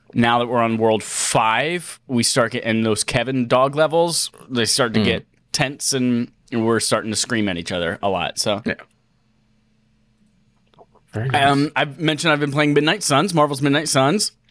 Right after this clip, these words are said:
Speaker 1: I'm getting deep into that stuff, liking that a
Speaker 2: Ooh.
Speaker 1: lot.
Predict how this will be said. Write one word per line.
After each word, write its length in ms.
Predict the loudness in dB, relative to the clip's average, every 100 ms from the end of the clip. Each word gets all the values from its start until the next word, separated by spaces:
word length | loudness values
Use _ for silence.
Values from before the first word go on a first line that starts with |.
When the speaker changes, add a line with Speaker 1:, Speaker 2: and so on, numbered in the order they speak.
| _ _ _ _ _ _ 2
Speaker 1:
I'm 140 | 4
getting 360 | 4 2 -4 -2
deep 400 | 4 4 4 2
into 260 | 2 2
that 320 | 2 2 -2
stuff, 520 | -8 -4 -2 -2 -6 _
liking 400 | 0 2 2 0
that 180 | 0 2
a 80 | 2
Speaker 2:
Ooh. 60 |
Speaker 1:
lot. 280 | 0 -2